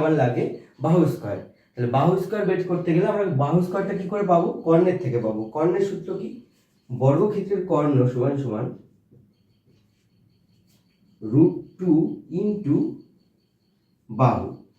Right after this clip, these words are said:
তাহলে এখানে কর্ণটা কত দেওয়া আছে? চোদ্দ। অতএব আমি লিখতে পারি root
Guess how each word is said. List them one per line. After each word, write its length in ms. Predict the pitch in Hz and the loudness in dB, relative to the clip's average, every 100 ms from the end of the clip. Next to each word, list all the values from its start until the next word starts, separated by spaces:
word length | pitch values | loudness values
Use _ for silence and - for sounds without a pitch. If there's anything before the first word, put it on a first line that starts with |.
| _ | _
তাহলে 180 | 139 143 | -4 -2
এখানে 180 | 160 175 175 160 | 0 -2 -2 2
কর্ণটা 420 | 165 190 208 202 180 | 4 4 4 2 0
কত 120 | 175 180 | 0 0
দেওয়া 140 | 185 175 | 2 2
আছে? 140 | 175 - | 0 0
চোদ্দ। 260 | 180 170 131 160 - - _ _ _ 143 | 2 2 2 -2 -4 -14 _ _ _ -2
অতএব 200 | 175 175 | 4 4
আমি 100 | 170 165 | 6 4
লিখতে 220 | 160 - 127 | 2 2 2
পারি 180 | 120 - - - - _ _ _ _ _ _ _ _ _ _ _ _ 120 | 2 2 -2 -10 -20 _ _ _ _ _ _ _ _ _ _ _ _ -10
root 360 | 110 156 208 | 0 4 4